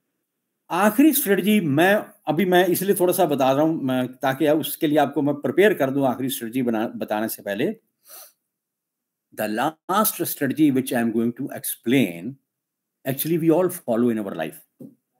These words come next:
हम सारे अपनी जिंदगी में उसको किसी ना किसी situation में फॉलो करते हैं। Those who are in the job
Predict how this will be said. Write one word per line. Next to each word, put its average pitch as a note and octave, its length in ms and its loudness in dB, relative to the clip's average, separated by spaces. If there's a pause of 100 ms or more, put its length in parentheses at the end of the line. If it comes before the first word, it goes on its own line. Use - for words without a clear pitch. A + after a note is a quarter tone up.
(1700)
हम G#3 120 4
सारे G#3 480 4
अपनी A#3 260 4
जिंदगी F3 380 0
में G#3 120 2
उसको - 320 -4
किसी G#3 340 -2
ना G#3 120 2
किसी F3+ 400 0 (680)
situation C#3+ 480 -4
में D#3+ 100 2
फॉलो G#2+ 280 0
करते F2+ 300 -4
हैं। B2 240 -2 (480)
Those B3 300 6
who B3 60 6
are A#3 160 4
in G#3+ 80 4
the D#3+ 140 4
job C#3+ 340 6